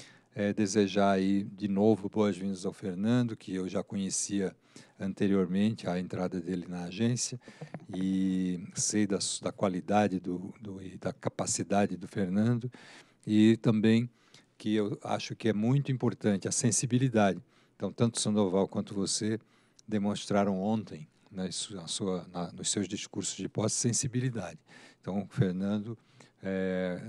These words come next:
mostrou a emoção de estar aqui junto, de entrar no quadro da agência,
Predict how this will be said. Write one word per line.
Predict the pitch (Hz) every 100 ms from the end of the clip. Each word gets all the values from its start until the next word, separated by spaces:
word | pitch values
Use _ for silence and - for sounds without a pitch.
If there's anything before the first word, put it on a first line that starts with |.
| 107 - 107
mostrou | 101 92 - 107
a | 104
emoção | 107 117 101 - 120 123 131
de | 120 120
estar | 110 - 107 104 113 117
aqui | 113 107 - 110 113 123 -
junto, | 101 98 113 117 120
de | 101
entrar | 101 98 98 110 113
no | 107
quadro | - 104 95 95
da | 95
agência, | 90 101 117 120 -